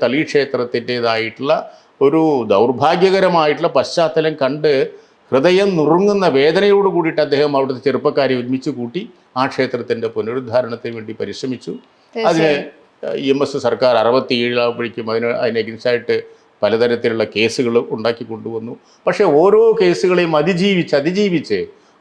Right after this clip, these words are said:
Speaker 1: അതിശക്തമായിട്ടുള്ള ഒരു പ്രക്ഷോഭം അവിടെ സംഘടിപ്പിക്കാനും അതിനുശേഷം ക്ഷേത്രത്തിൻ്റെ പുനരുദ്ധാരണം ഉറപ്പാക്കാനും അദ്ദേഹം സാധിച്ചു.
Speaker 2: ശരി, ശരി. മലപ്പുറത്ത് ഒരു പ്രത്യേക മതവിഭാഗത്തിന് മാത്രമായിട്ടുള്ള ഒരു ജില്ലയാക്കി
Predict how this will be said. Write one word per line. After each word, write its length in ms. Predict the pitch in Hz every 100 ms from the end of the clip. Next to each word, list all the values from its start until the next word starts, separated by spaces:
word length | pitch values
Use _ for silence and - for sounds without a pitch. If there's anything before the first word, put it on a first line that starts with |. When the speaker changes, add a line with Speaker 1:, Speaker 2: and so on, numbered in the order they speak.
| 151
Speaker 1:
അതിശക്തമായിട്ടുള്ള 1080 | 143 131 135 - 202 185 147 127 107 104 98 101 - _ _ _ -
ഒരു 140 | 107 107 101
പ്രക്ഷോഭം 480 | - - 139 131 113
അവിടെ 160 | 104 -
സംഘടിപ്പിക്കാനും 760 | 95 107 117 117 110 107 110 - _ _ -
അതിനുശേഷം 400 | 107 110 98 104 -
ക്ഷേത്രത്തിൻ്റെ 540 | 98 - 95 95 98 -
പുനരുദ്ധാരണം 580 | 95 101 95 95 95 90
ഉറപ്പാക്കാനും 580 | 87 87 98 - 90 -
അദ്ദേഹം 200 | _ - -
സാധിച്ചു. 260 | 214 202
Speaker 2:
ശരി, 80 | 190
ശരി. 420 | 208 _ _ - 202
മലപ്പുറത്ത് 420 | 220 214 226 226 240
ഒരു 80 | 240
പ്രത്യേക 360 | 226 226 226 240 233 208
മതവിഭാഗത്തിന് 680 | 214 214 220 233 240 240 247
മാത്രമായിട്ടുള്ള 600 | 240 233 233 240 233 233 233
ഒരു 80 | 226 220
ജില്ലയാക്കി 460 | 220 226 233 226